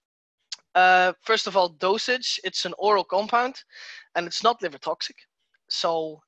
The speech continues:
uh, the dosage is, uh, uh, it's made in twenty-five milligram tablets, sometimes in fifty milligram tablets on the underground market and stuff, but just be careful with those. Um, if you can get the, uh, Bayer,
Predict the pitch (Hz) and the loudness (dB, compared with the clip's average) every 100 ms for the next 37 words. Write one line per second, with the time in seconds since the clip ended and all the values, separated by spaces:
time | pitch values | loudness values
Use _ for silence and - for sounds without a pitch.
0 | - 147 147 143 139 139 143 _ 165 208 | -8 -4 -4 -4 -6 -8 -12 _ -4 2
1 | 214 - - 190 170 180 170 165 160 147 | 2 0 -6 -4 -2 0 2 2 0 -2
2 | 147 139 - 196 196 180 - 208 202 196 | -6 -8 -2 0 0 -2 -2 -2 0 0
3 | 180 - 180 170 160 156 131 131 - 180 | 0 -4 -8 -6 -8 -6 -8 -8 0 2
4 | 202 226 226 - - - - - - - | 4 0 -2 -10 -12 -20 -20 -10 -6 0
5 | 208 247 240 214 185 170 190 190 202 196 | 0 0 -2 -4 -4 -8 -6 -6 -4 -6
6 | 196 190 185 190 180 185 - 160 165 143 | -4 -4 -2 -2 -2 -4 -8 -10 -8 -10
7 | 156 160 151 151 - 160 165 165 165 - | -10 -12 -8 -8 -10 -8 -6 -6 -12 -14
8 | - 170 - 156 _ _ _ 180 160 165 | -8 -8 -8 -18 _ _ _ -10 -8 -6
9 | 175 175 185 175 175 180 - - _ - | -4 -4 -6 -6 -2 -2 -4 -10 _ -20
10 | - - _ _ _ _ - 180 180 180 | -20 -20 _ _ _ _ 0 4 6 4
11 | 180 170 _ _ - _ _ 214 254 220 | 0 -14 _ _ -20 _ _ -4 -4 -6
12 | 220 202 208 - 185 185 180 170 160 160 | -4 0 0 -2 -2 0 2 2 0 -4
13 | 139 143 147 147 139 185 202 233 254 | -8 -8 -8 -10 -2 2 4 4 2